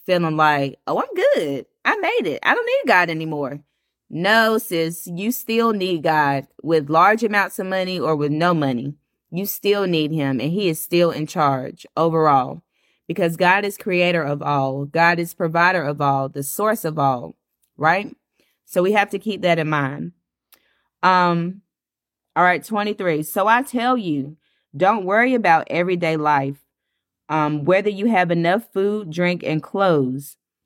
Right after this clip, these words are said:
Doesn't life consist of more than food and clothing?"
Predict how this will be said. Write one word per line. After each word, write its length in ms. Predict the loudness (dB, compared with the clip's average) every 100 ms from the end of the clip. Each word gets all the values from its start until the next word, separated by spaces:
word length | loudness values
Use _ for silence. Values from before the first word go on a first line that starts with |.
| _
Doesn't 360 | 0 0 2 0
life 300 | 2 2 2
consist 500 | -2 -2 -2 -4 -2
of 140 | -2
more 540 | 0 2 2 2 2 -2
than 300 | -2 -2 -2
food 500 | -4 -2 -2 -4 -8
and 200 | -6 -6
clothing?" 680 | -2 2 2 0 -4 -8